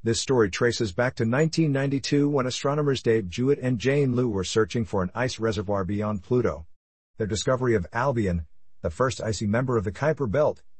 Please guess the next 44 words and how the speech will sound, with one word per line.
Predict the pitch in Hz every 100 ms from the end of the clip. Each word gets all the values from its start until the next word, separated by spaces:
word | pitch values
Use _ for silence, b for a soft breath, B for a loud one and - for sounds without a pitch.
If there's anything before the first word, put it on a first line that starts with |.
| - -
shed | - 165 139
light | 147 135
on |
this | 127 113
region | 127 147 139 127
known | 127 147 147
for | 120 120
asteroid-sized | 139 160 135 131 127 - 123 139 139 -
objects | 123 131 143 151 - -
and | 117
dwarf | 90 104 147 151
planets. | - 90 - - - - _ _ _ -
The | 82
Kuiper | 104 92 82
Belt | 92 92
is | 90
the | 82
source | 87 113 104
of | 90 -
comets | 127 131 98 -
that |
grace | 85 101 107 101
our | 87
skies | - 107 104 113
with | 110 92
their | 95
tails | - 120 120 87 -
as | 98 82
ice | 107 113
sublimates | - 127 117 104 90 -
off | 101 92
their | 90 85
surfaces. | - 101 80 87 85 - - _ _ _ _
Studying | - 147 156
the | 123
Kuiper | 101 135 127
Belt | 117 131 120
is | 107
challenging | - 131 139 123 135
due | 107 151
to | 170 135
its | 117
immense | 107 123 160 -
distance, | 120 - - -